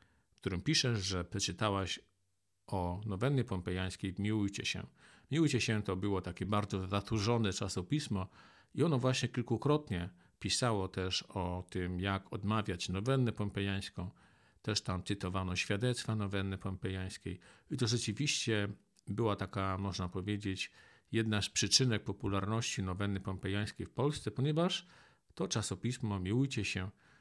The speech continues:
miało swego czasu bardzo szeroki zasięg.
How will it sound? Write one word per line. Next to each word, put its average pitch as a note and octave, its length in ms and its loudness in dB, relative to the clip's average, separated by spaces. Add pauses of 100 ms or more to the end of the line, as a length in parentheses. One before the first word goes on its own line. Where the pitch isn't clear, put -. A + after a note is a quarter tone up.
(240)
miało G2+ 420 2
swego G2 260 -2
czasu F#2 380 -2
bardzo F#2 320 -4
szeroki F2+ 460 -4
zasięg. F2+ 580 -6